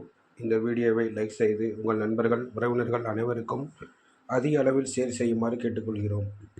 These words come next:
நாம் இன்னைக்கு என்ன பார்க்க போறோம் அப்படின்னா, நமது கேப்டன் ஸ்டெப்ஸ் நலவாரி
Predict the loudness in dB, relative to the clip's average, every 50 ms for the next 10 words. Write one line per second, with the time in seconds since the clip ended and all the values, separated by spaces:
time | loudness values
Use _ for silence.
0 | -20 _ _ _ _ _ _ _ _ _ _ _ _ _ _ _ _ _ _ _
1 | _ _ _ _ -2 2 4 4 6 6 4 4 4 4 4 4 4 4 4 4
2 | 4 4 2 2 4 4 4 2 2 0 -2 0 2 2 2 0 0 -4 -14 -20
3 | _ _ _ _ _ _ -2 2 2 4 4 6 4 4 4 2 2 2 2 4
4 | 4 2 2 2 0 0 0 0 2 2 4 6 6 6 4 4 2